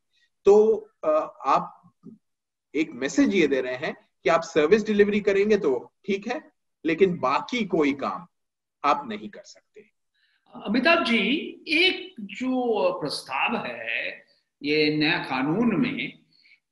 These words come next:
Speaker 2: ये लोगों को बहुत आश्चर्य कर दिया। आपका जो एफ़सीआरए का जो विदेश से जो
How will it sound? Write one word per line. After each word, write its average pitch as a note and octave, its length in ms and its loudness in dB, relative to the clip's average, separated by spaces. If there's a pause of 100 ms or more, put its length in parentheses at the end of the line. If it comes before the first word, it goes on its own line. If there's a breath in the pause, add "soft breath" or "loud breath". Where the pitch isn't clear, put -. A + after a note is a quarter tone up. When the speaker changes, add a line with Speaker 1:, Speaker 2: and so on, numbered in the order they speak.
(140)
Speaker 2:
ये B3+ 280 -2
लोगों B3 420 0
को D4 80 -6
बहुत G3+ 420 -10
आश्चर्य - 420 -6
कर - 140 -12
दिया। - 280 -20 (1500 loud breath)
आपका B3 320 0
जो C#4 180 0
एफ़सीआरए F#3+ 640 2
का B3+ 140 -2
जो A3+ 140 0
विदेश E3+ 540 2
से A3+ 260 2
जो E3+ 520 -2